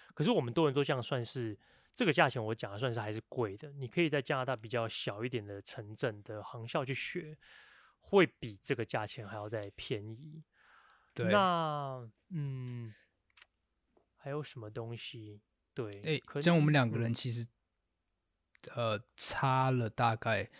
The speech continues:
Speaker 2: 十八万欸，很多欸。其实大家可以想象，你去不同的州、不同的学校，
Speaker 1: 是。
Speaker 2: 你的学费可以差到多少，所以，
Speaker 1: 一定的，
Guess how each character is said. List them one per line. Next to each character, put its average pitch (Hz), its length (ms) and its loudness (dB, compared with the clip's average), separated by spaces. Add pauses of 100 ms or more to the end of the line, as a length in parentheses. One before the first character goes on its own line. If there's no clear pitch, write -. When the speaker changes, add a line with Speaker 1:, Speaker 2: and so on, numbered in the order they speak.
(460)
Speaker 2:
十 - 460 4
八 107 260 0
万 107 340 0
欸， - 180 -12 (220)
很 110 300 0 (140)
多 107 220 0
欸。 104 60 2
其 - 100 0
实 131 100 0
大 139 160 8
家 139 80 8
可 139 100 4
以 131 60 8
想 107 240 2
象， 117 280 0
你 104 180 -2
去 - 280 2
不 127 160 0
同 113 160 -2
的 110 100 -2
州、 113 200 0
不 117 100 0
同 110 80 2
的 101 60 0
学 104 180 0
校， 104 240 0
Speaker 1:
是。 - 580 -4
Speaker 2:
你 139 60 6
的 131 100 10
学 131 220 12
费 143 160 10
可 135 80 8
以 117 60 8
差 120 480 6
到 120 160 6
多 104 200 -2
少， 113 320 0
所 - 160 -2
以， 113 240 2
Speaker 1:
一 107 40 -4
定 117 300 -2
的， 98 240 -12